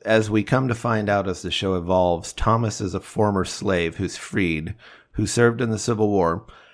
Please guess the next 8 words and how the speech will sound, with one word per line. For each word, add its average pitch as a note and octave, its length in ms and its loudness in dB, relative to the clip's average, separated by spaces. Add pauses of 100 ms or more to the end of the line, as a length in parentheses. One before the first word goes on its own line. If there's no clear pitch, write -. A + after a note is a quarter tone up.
(160)
and A2 160 0
then A#2 120 2
he C3+ 160 2
was A#2 200 0
in B2 80 2
the A2+ 80 4
Buffalo G#2+ 400 4
Soldiers - 800 -8